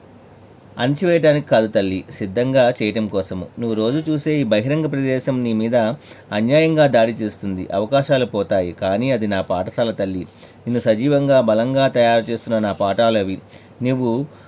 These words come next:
మెట్టు ఎక్కే శక్తిని చూపి, చూసినప్పుడు ఎక్సలేటర్ నిన్ను పైకి తీసుకుని వెళ్తాను. నా ప్రేమకు పరిధి లేదు తల్లి,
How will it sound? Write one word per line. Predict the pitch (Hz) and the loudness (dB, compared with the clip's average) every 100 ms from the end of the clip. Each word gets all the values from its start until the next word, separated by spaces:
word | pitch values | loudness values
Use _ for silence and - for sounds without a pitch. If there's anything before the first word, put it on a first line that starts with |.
| - - - - 113 | -20 -20 -20 -10 -6
మెట్టు | 117 170 | -4 0
ఎక్కే | 156 - 147 143 143 | 0 0 2 2 0
శక్తిని | - 113 - 160 131 | -4 -4 -2 -2 -2
చూపి, | 127 - - | -4 -6 -6
చూసినప్పుడు | 127 139 139 131 156 - - - | -4 0 0 0 -2 -6 -10 -10
ఎక్సలేటర్ | 107 - 147 151 151 | -8 -2 0 2 2
నిన్ను | 143 131 | 0 0
పైకి | - 120 143 | 2 2 2
తీసుకుని | 143 139 135 127 | -2 -2 -2 0
వెళ్తాను. | 117 113 120 113 78 - - - | 0 2 2 0 -4 -12 -14 -4
నా | 117 117 113 113 - - - | 0 2 0 -4 -12 -20 -2
ప్రేమకు | 117 127 151 156 | 2 2 2 0
పరిధి | 131 117 139 | 4 4 4
లేదు | 151 135 | 4 2
తల్లి, | 113 110 101 | 4 2 2